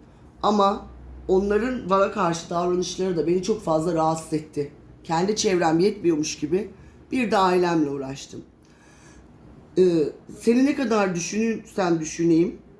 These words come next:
geçmişte, dikkatim dağıldığı için bu problemlerden dolayı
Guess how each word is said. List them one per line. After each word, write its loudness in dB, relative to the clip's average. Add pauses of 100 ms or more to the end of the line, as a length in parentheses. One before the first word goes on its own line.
(480)
geçmişte, 0 (800)
dikkatim 0
dağıldığı 4
için -4
bu 0
problemlerden 0
dolayı -2